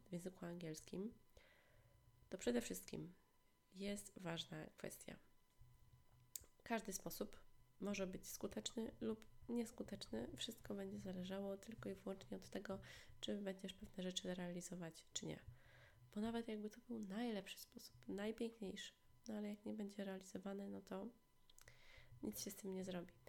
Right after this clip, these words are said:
Często zauważam na sesjach językowych, że jest coś takiego, że ja podpowiadam proste rzeczy, ale właśnie siła tych, że ty, tkwi w prostocie i w tym, żeby je powtarzać i żeby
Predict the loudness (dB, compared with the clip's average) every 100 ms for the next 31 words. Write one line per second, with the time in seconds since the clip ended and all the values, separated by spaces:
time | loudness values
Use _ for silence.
0 | -14 -16 -4 2 4 4 4 4 4 4
1 | 4 2 -2 -4 0 0 0 0 -2 -2
2 | -2 0 0 0 0 0 0 -2 0 0
3 | 0 0 -2 0 0 2 0 -2 -4 0
4 | 2 2 2 0 2 0 0 0 -2 -2
5 | -8 -14 -14 -14 -14 -14 -18 -18 -18 -20
6 | -20 -8 -2 -2 0 -2 0 -2 2 2
7 | 2 0 0 -2 2 2 2 -2 -8 -20
8 | -10 -4 0 0 0 -4 -8 -2 -2 -2
9 | -4 -2 -4 -6 -6 -6 -4 -4 0 0
10 | 0 0 0 -2 -4 -8 -12 -10 -6 -2
11 | 0 -2 -6 -8 -4 -2 0 0 0